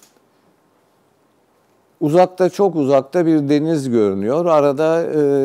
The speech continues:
deniz bitkili, deniz otları var. Ama oradan da bir çerçeveyle kendisini ayırmış. Şimdi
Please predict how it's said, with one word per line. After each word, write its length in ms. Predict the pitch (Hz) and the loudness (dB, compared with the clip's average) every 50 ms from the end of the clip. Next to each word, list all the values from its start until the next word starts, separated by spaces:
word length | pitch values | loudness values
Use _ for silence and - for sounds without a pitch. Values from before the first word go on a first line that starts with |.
| 131 120 120 | -2 -2 0
deniz 680 | 139 139 135 147 147 127 123 - - - - - - - | 0 0 0 -2 -4 -6 -8 -10 -16 -16 -18 -20 -18 -14
bitkili, 640 | 92 98 85 _ - 110 107 101 104 104 101 101 | -12 -12 -10 _ -6 -6 -4 -4 -4 -4 -2 0
deniz 280 | 123 127 127 123 120 107 | 0 0 0 0 0 0
otları 520 | 107 95 - _ - 98 92 90 98 95 | -2 -2 -4 _ -10 -8 -8 -6 -6 -6
var. 440 | 90 92 131 180 196 - - - _ _ _ _ _ _ _ _ _ _ _ _ _ _ _ _ _ _ _ _ _ _ _ _ _ _ _ _ _ _ _ _ - | -6 -4 -6 -6 -6 -10 -20 -20 _ _ _ _ _ _ _ _ _ _ _ _ _ _ _ _ _ _ _ _ _ _ _ _ _ _ _ _ _ _ _ _ -2
Ama 220 | 165 175 175 165 | 0 2 2 2
oradan 580 | 135 180 190 208 202 175 165 143 127 117 113 104 | 2 4 4 4 4 4 4 2 2 2 0 -2
da 240 | 117 139 180 208 - _ _ _ _ _ _ _ _ _ _ _ _ _ _ _ _ _ _ _ _ _ _ _ _ _ _ _ - | -2 -2 -4 -6 -16 _ _ _ _ _ _ _ _ _ _ _ _ _ _ _ _ _ _ _ _ _ _ _ _ _ _ _ -12
bir 80 | 180 180 | -12 -10
çerçeveyle 960 | - - 160 156 147 139 - - 170 170 175 170 151 127 123 139 165 165 | -4 0 2 2 2 2 0 -2 0 2 2 2 2 2 2 0 -2 -4
kendisini 560 | 165 - 143 139 135 127 120 113 - - 156 156 | -4 -2 0 0 0 -2 -6 -10 -10 -8 -6 -2
ayırmış. 840 | 120 92 117 110 104 101 92 90 87 82 - - - - - - _ _ _ _ _ _ _ _ _ _ _ _ _ _ _ _ | 0 0 0 0 0 -2 -4 -6 -8 -12 -14 -18 -20 -20 -20 -20 _ _ _ _ _ _ _ _ _ _ _ _ _ _ _ _
Şimdi 380 | - - 196 175 143 120 113 - | -8 -6 -2 0 0 0 -2 -4